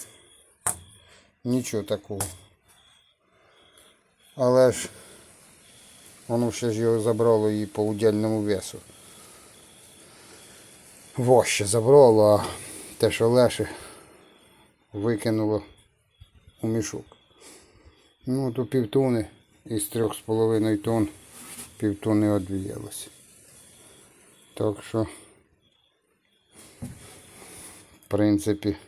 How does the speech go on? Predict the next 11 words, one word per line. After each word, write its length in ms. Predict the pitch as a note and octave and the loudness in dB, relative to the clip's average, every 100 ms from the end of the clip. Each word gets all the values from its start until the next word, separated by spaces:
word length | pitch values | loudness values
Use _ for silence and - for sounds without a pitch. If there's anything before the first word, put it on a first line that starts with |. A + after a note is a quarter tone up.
| _ _ _ _ _ _ - - - - - - - _ | _ _ _ _ _ _ -20 -20 -20 -20 -20 -20 -20 _
ну 160 | G3+ D3 | 0 0
тут 240 | B2+ A#2+ | -2 -8
що, 280 | - A2+ F#2+ - - _ _ _ _ _ _ _ _ _ _ _ _ _ _ _ _ _ - | -6 -8 -8 -10 -20 _ _ _ _ _ _ _ _ _ _ _ _ _ _ _ _ _ -10
щупле 600 | - - F3+ F3 C3+ B2+ | -6 4 6 6 4 0
бити, 440 | A2 C3+ C3 A#2 - _ _ _ _ _ _ _ _ _ - | 2 2 2 -4 -14 _ _ _ _ _ _ _ _ _ -12
легке. 640 | A2+ A2+ - - A#2+ G#2 - - - - - - - - - - - - - - - - - - - _ _ - _ - | -8 -8 -8 -4 -4 -4 -10 -20 -20 -20 -20 -20 -20 -20 -20 -20 -20 -20 -20 -20 -20 -20 -20 -20 -20 _ _ -20 _ -10
Ну, 400 | D#3 F#3+ D3+ A#2 | 0 2 2 0
а 40 | |
тут 280 | G#2 B2 A2 | -4 -8 -8
те, 160 | - G#2+ | -4 -4
що 180 | F#2+ | -4